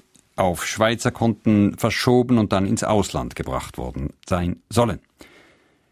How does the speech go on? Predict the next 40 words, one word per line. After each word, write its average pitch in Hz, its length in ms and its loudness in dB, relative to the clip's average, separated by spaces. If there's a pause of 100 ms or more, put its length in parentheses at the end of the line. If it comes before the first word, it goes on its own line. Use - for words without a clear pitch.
(240)
Das 135 120 2
war 180 140 6
das - 360 0
Echo 131 280 0
der 104 160 0
Zeit. 139 400 0
Verantwortlich 131 500 0
war 117 100 4
Judith 107 380 0
Huber, 127 300 4
für 104 160 -2
die 95 80 2
Nachrichten 95 460 0
Rolf 101 240 2
Hieringer, 127 420 2
Mikrofon 92 520 -2
war 64 120 -2
Kaspar - 360 -2
Selk. - 440 -10 (280)
Echo 113 240 2
der 156 140 4
Zeit 180 240 2
hören 180 160 4
Sie 147 80 2
erneut 131 600 2
um 87 200 2
neunzehn 123 460 2
Uhr 147 100 4
auf 98 80 -2
D 101 140 0
R 87 60 0
S 80 120 -6
zwei 87 300 0
und 90 120 0
auf 78 120 -4
der 73 120 -6
D 69 120 -4
R 65 80 -6
S 78 160 -6
Musikwelle. 92 520 0